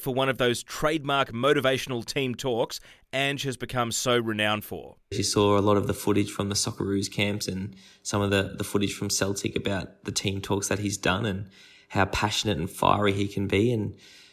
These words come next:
Speaker 2: you know, there's one in particular I remember, I think it was that before the Asian Cup final in two thousand and fifteen that we won, where he, he went to such lengths to get, um, you know, footage from players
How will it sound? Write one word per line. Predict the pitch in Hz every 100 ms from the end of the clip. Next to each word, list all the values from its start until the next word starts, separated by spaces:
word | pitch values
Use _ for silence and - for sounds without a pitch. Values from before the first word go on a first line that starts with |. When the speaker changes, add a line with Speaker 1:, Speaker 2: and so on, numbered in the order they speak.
| _
Speaker 2:
you | 101
know, | 98
there's | 98 98
one | 101 104
in | 101
particular | 101 - 101 - 98 98
I | 98
remember, | 98 98 101 98 98 98 - _ _
I | -
think | - 101
it | 101
was | 101 -
that | 98 95
before | 113 - 107
the | 101
Asian | 80 98 98 95
Cup | - -
final | 98 95 101
in | 95
two | - 101
thousand | 98 92 95
and | 98
fifteen | 95 101 95 92 98 -
that | 85
we | 95
won, | 92 95 98 95
where | 95 92 92 - - - _ _
he, | 101 101 98
he | - 104 101
went | 104 101
to | 101 98 98 -
such | - - - -
lengths | 98 101 98 -
to | - 101
get, | 101 95 - - - - - _ _ -
um, | 98 98 95 95 - - _ _
you | -
know, | 101
footage | 101 - 117 110 -
from | - 101
players | - 101 104 95 98 -